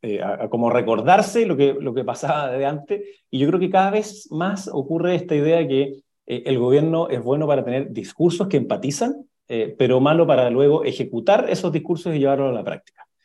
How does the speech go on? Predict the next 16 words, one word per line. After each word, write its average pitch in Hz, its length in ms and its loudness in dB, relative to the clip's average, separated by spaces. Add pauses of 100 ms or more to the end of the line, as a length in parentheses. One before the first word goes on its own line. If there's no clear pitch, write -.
(320)
Eh, 107 220 0
el 113 100 -4
tema 143 180 2
de 139 60 0
seguridad 120 340 2
ciudadana 117 440 0
es 110 60 -4
uno 110 220 -6
de 95 100 -4
ellos, - 180 -10
digamos. - 260 -16
O - 20 -12
sea, 90 180 -4
hoy 98 140 -2
día 107 180 2
vimos, 120 440 2